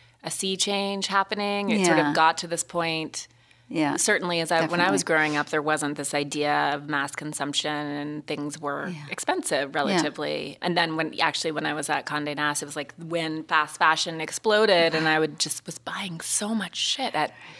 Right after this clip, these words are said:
Speaker 1: where, wherever, Zara, H and M,
Speaker 2: Right.
Speaker 1: like, all those places. I mean, it was this consumption
Speaker 2: Right, right.
Speaker 1: overdrive
Speaker 2: Right.
Speaker 1: for all of us. And, and now it seems like people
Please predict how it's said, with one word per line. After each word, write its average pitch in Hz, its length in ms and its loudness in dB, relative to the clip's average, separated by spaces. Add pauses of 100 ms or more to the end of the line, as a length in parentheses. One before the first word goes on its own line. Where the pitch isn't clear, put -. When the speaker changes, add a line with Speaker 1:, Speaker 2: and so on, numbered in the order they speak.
(160)
Speaker 1:
where, 180 300 4
wherever, 170 720 2
Zara, 170 360 4
H 165 200 -2
and 175 80 0
M, 170 100 2
Speaker 2:
Right. 175 80 -2
Speaker 1:
like, 170 240 0
all 185 220 6
those 180 160 0
places. 214 400 -4
I 151 40 -4
mean, 156 120 -4
it - 80 -6
was 156 160 -6
this - 240 -12
consumption 175 1300 0 (180)
Speaker 2:
Right, 160 80 -2
right. 151 200 -6 (200)
Speaker 1:
overdrive 147 880 2
Speaker 2:
Right. - 280 -20
Speaker 1:
for - 180 0
all 208 220 6
of 160 100 2
us. 139 540 2 (600)
And, 160 720 2 (960)
and 196 140 2
now 180 220 6
it 160 140 -4
seems 170 320 -4
like 160 180 -2
people 151 640 0